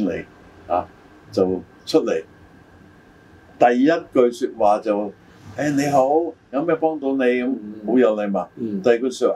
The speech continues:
Speaker 1: 「哎呀，噉啊，唔好意思，啊，請過嚟呢邊啦，我幫你搞掂佢啦。」係咪幾好咧？
Speaker 2: 嗯。
Speaker 1: 係嘛？你一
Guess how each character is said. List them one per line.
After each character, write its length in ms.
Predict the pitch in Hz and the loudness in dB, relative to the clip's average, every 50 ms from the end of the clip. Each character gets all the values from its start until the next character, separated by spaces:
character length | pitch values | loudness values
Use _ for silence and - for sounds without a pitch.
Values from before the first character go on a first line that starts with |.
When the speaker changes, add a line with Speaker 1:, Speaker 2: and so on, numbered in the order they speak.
| - | -2
Speaker 1:
「哎 60 | 151 147 | -4 -6
呀， 80 | 135 117 | -6 -6
噉 80 | - 131 156 151 | -4 -2 0 0
啊， 40 | 127 | 0
唔 180 | 110 101 113 | 2 2 2
好 60 | 139 156 | 2 2
意 100 | 151 131 | 0 -2
思， 200 | - 127 117 - - - - - - - | -2 -2 -4 -4 -6 -10 -20 -20 -8 -4
啊， 180 | 95 92 - - | -4 -4 -4 -2
請 200 | - 143 165 165 | -2 0 0 2
過 160 | 147 127 113 | 0 0 0
嚟 80 | 120 | 0
呢 80 | 131 160 | 0 -2
邊 220 | 160 160 170 165 | 0 0 0 -2
啦， 80 | 160 151 - - - - - - | -2 -4 -8 -12 -20 -20 -6 -4
我 100 | 135 135 | -4 -2
幫 260 | - 151 151 143 120 | 0 0 0 2 2
你 220 | 120 120 120 120 - - - - - | 2 0 0 -2 -4 -10 -16 -4 0
搞 180 | 104 127 139 | 2 2 2
掂 160 | 135 120 110 | 2 -2 -2
佢 140 | 107 107 107 | -2 -2 -2
啦。」 180 | 113 123 120 113 104 - - - - - - - - - - - | 0 0 -2 -2 -4 -8 -14 -20 -20 -20 -20 -20 -20 -20 -10 -4
係 60 | 104 101 | -2 -2
咪 100 | 104 98 | -2 -2
幾 200 | 92 107 113 120 | -2 -2 -2 -2
好 120 | 117 117 | 0 -2
咧？ 80 | 127 139 - - - - 135 | -2 -2 -6 -12 -18 -8 -6
Speaker 2:
嗯。 140 | 123 117 104 - | -6 -4 -4 -2
Speaker 1:
係 60 | 104 | -2
嘛？ 140 | 113 117 - - - - - - - | 0 -2 -2 -6 -12 -20 -18 -2 2
你 100 | 127 147 | 2 4
一 120 | 180 208 | 4 2